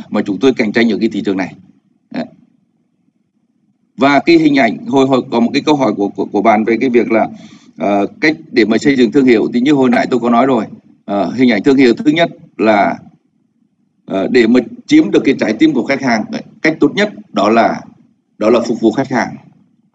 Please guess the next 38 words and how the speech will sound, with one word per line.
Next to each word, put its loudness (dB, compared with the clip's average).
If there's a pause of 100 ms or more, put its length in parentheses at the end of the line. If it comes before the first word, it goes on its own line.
(360)
làm 0
hài 0
lòng 2
khách -4
hàng, -2 (360)
làm 0
khách -6
hàng -2
wow. 2 (320)
Và 0
chúng -6
tôi 2
cũng -4
đã, -2 (280)
ờ, 0 (240)
sử 4
dụng 0
cái, 0
cái, -2
cái 0
công 2
nghệ 2 (400)
để -2
mà 2
làm 2
gì 4
ạ? 0 (300)
Biến 4
cái -4
khách -2
hàng -4 (500)
trở 4 (160)
thành 2 (120)
cái 0
người 4
đi -4
chia 2
sẻ -4